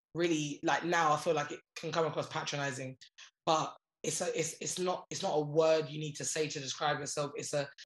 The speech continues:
it's an attitude. It's really a lifestyle, because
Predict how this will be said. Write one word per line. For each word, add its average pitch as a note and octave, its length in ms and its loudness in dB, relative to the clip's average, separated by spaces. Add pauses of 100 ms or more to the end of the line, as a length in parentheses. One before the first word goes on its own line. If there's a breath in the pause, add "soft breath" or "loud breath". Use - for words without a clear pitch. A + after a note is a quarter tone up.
(160)
it's F3 100 0
an E3+ 80 -4
attitude. D#3 680 2
It's - 160 -4
really F3+ 320 2
a D#3+ 100 0
lifestyle, D#3+ 720 2
because D3+ 440 0